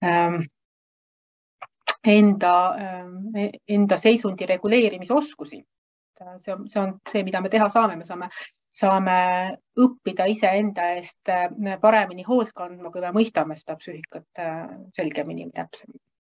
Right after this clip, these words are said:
Et, äh, see on see, mille peale mina saan loota.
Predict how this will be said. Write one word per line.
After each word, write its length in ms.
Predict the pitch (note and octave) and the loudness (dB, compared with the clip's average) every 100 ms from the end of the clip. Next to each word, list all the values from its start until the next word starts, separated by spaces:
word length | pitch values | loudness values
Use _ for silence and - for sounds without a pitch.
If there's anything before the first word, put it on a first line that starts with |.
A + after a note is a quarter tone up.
| _ - | _ -10
Et, 80 | F3 | -8
äh, 160 | F3 | -8
see 180 | E3+ F#3 | -2 -2
on 140 | F3 | -2
see, 180 | E3+ F#3 | 2 2
mille 340 | F3+ G3+ F#3+ E3 | 2 0 2 2
peale 180 | F3 | 0
mina 180 | F#3+ F#3 | -2 -2
saan 200 | E3+ E3 | -2 -4
loota. 300 | D#3+ D#3+ - | -4 -6 -14